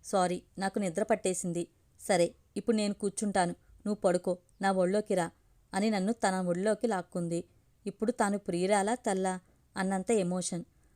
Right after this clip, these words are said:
ఆమె ఒళ్ళో పడుకుని రిలాక్స్ అయ్యాను. ఆమె నా కళ్ళల్లోకి చూస్తుంది. మందు సిప్ చేస్తూ, "నీకు అక్కర్లేదా?" అంది. వద్దన్నట్టు తల ఊపాను. బాగానే కంట్రోల్లో పెట్టింది. "సరే గాని, నిన్ను పెళ్లి చేసుకోకుండా దూరమైనందుకు ఫీల్ అయ్యావా?" అన్నది నవ్వుతూ.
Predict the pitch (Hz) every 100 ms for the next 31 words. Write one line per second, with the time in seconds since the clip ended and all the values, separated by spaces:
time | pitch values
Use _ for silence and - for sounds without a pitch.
0 | - 190 214 185 175 233 - 190 226 226
1 | 170 180 190 202 175 170 170 175 - _
2 | - 196 202 196 - 175 175 220 226 247
3 | - 175 - 170 165 180 _ _ _ 185
4 | 190 226 202 - - 185 - 240 - -
5 | 208 175 - 208 202 185 214 175 165 170
6 | _ _ _ - 170 180 233 202 - 233
7 | 175 180 185 - 170 165 - _ _ -
8 | 175 165 196 240 233 190 196 202 202 185
9 | - 170 165 175 - - - 196 180 208
10 | 214 196 269 _ - 214 226 220 180 202
11 | 247 240 233 214 214 233 190 180 214 220
12 | 208 185 180 240 - 185 202 196 190 202
13 | 226 185 170 180 175 _ _ _ _ -
14 | 185 185 196 185